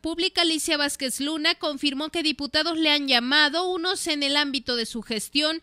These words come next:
y los menos para pedirle facilidades para sujetos detenidos por policías estatales, pero se negó a señalar los nombres. La funcionaria compareció durante tres horas el día de hoy ante el Pleno del Congreso del Estado, pero en todo momento se reservó los nombres de esos diputados.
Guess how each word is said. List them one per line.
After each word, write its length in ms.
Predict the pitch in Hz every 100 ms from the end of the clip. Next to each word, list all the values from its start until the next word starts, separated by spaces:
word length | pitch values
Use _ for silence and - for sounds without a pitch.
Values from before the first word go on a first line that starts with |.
| _
y 140 | 226
los 240 | 226 226 269
menos 500 | 359 381 294 285 -
para 240 | 247 226
pedirle 540 | 220 226 294 330 320
facilidades 1120 | 311 269 226 - 247 233 233 269 302 269 392 -
para 220 | 302 254
sujetos 600 | - 233 - 339 359 320
detenidos 640 | 302 240 254 262 294 330 -
por 180 | 262
policías 640 | - 233 233 - 302 294 -
estatales, 880 | 247 - - - 277 294 262 - -
pero 220 | 247 269
se 160 | 359 349
negó 280 | 320 294
a 80 | 311
señalar 540 | 302 269 240 233 247 254
los 240 | 254 254
nombres. 560 | 269 285 269 247 - -
La 160 | 214 214
funcionaria 760 | - 339 311 359 339 359 392
compareció 640 | 392 320 311 285 262 330
durante 360 | 320 302 277 277
tres 320 | 311 311 -
horas 360 | 320 302 285 302
el 100 | 247
día 160 | 285
de 140 | 277 269
hoy 180 | 277 294
ante 220 | 262 240
el 80 | 220
Pleno 280 | 269 277
del 160 | 254 220
Congreso 460 | 226 226 254 247 254
del 140 | 202
Estado, 520 | 190 - 269 262 262 262
pero 160 | 220
en 140 | 226 226
todo 220 | 302 294
momento 520 | 262 254 285 285 330
se 160 | - 262
reservó 480 | 233 220 240 233 277
los 240 | 254 -
nombres 420 | 269 285 240 226
de 120 | 220
esos 300 | 214 254 240
diputados. 760 | 254 220 240 262 269 254 - -